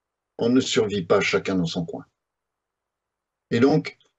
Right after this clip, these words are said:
il faut être, il faut que nous soyons capables, tout en respectant les diversités, les divergences, de trouver ce qui prime et nous réunit,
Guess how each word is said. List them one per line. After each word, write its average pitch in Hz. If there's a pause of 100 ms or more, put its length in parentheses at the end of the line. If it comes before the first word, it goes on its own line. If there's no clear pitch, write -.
il 113
faut 156
être, 151
il 135
faut 180
que 185
nous 139
soyons 160
capables, 156 (1000)
tout 208
en 175
respectant 151
les 123
diversités, 131
les 101
divergences, 151 (1300)
de 127
trouver 143 (840)
ce -
qui -
prime 120 (520)
et 107
nous 113
réunit, 98